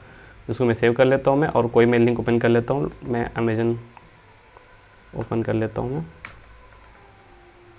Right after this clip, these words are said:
और मैंने इसको ओपन किया, Control C करता हूँ मैं, और मैं अपने इस यहाँ पेस्ट किया। अभी क्यूआर कोड मेरा जनरेट नहीं हुआ है, मतलब जनरेट हो चुका है but दिखाई नहीं दे रहा है।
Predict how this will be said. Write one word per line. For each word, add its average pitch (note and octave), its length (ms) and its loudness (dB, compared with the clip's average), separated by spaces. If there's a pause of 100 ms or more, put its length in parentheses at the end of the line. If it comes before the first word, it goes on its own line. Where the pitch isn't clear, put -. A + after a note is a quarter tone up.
(580)
और A2 140 -2
मैंने A2+ 160 -2
इसको A2 420 -4 (340)
ओपन B2 260 -4
किया, D3+ 320 2 (680)
Control A2 260 0
C D3 80 0
करता D3 240 2
हूँ D3 100 4
मैं, D3+ 100 0
और A2+ 280 2
मैं A2+ 120 2
अपने A2+ 380 -2
इस - 400 -6 (1000)
यहाँ A#2 140 4
पेस्ट C3+ 260 4
किया। E3 100 10
अभी C#3 120 6
क्यूआर C#3 220 6
कोड C#3 120 2
मेरा C3+ 100 6
जनरेट B2 240 4
नहीं C3+ 100 4
हुआ D3+ 140 6
है, - 60 2
मतलब - 540 -2
जनरेट C#3+ 280 6
हो D#3+ 80 8
चुका E3 180 4
है F3+ 60 10
but D#3+ 100 8
दिखाई A#2 360 4
नहीं C3+ 100 4
दे C#3+ 140 8
रहा D3+ 100 4
है। G3+ 120 -4